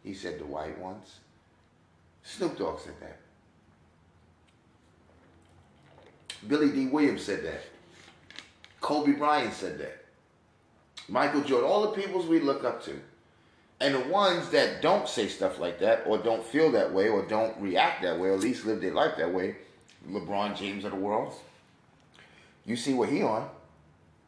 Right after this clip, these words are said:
They got old Bronny. He don't stand for the national anthem. They convince him to boycott stuff,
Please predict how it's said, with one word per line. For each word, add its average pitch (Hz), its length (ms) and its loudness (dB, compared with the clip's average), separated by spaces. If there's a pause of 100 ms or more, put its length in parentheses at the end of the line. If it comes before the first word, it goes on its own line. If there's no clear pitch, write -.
(2250)
They 117 140 2
got 165 180 4
old 151 180 4
Bronny. 160 360 2 (1700)
He 117 160 -2
don't 139 240 2
stand 139 480 0
for 120 140 0
the 90 240 -2 (420)
national 139 580 2
anthem. 139 500 -2 (3500)
They 107 140 0
convince 127 460 -2
him 139 120 -4
to 113 60 -2
boycott 135 640 0
stuff, 139 560 -2